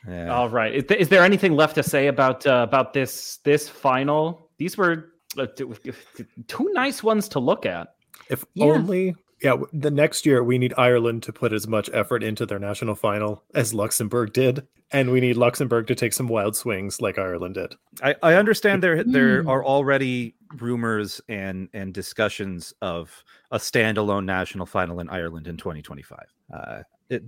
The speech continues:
Speaker 1: nothing, nothing confirmed, obviously, but there's, there, there are rumblings of that. And I, I, I would like to think that there are at least some folks at R T E that can recognize this doesn't look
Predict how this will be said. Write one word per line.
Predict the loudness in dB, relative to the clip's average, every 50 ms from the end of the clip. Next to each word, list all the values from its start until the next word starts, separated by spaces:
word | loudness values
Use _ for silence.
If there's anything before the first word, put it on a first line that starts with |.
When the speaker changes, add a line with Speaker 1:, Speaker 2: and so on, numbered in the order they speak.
| -6
Speaker 1:
nothing, | -2 0 0 2 2 0 -2 0
nothing | 0 0 2 2 0 0 0
confirmed, | 0 -2 -2 0 2 2 2 2 4 4 4
obviously, | 6 6 4 4 2 2 0 0 -2 -2 -2 -2
but | -2 -2 -2 -2
there's, | -2 -2 -2 -4 -6 -6
there, | -2 0 0 0 0
there | -2 -4 -4 -2 -2
are | -2
rumblings | 0 0 -2 0 -2 -4 -4 -4 -6 -8
of | -8 -6 -4
that. | -2 -2 -4 -4 -6
And | -4 -4
I, | -4 -2 -2
I, | -2 -4 -4 -6 -10 -18 -20 -10 _ 0
I | 0 2
would | 2 2 4
like | 4 4 4 2
to | 0 -2
think | -2 -2 -4 -2 -2
that | -4 -4 -4 -6 -16 -16 _ -4
there | -2 -2
are | -2
at | -2
least | -2 -4 -4 -4
some | -6 -4
folks | -4 -4 -4 -4 -4
at | -6 -4
R | -4 -4
T | -4 -6 -6
E | -6
that | -6 -6
can | -6 -6 -4
recognize | -4 -4 -4 -4 -6 -4 -4 -6 -6 -8 -12 _ _ _ -6
this | -6 -6 -6 -4
doesn't | -2 -2 -2 -2 -2 -6 -8
look | -6 -6 -6 -6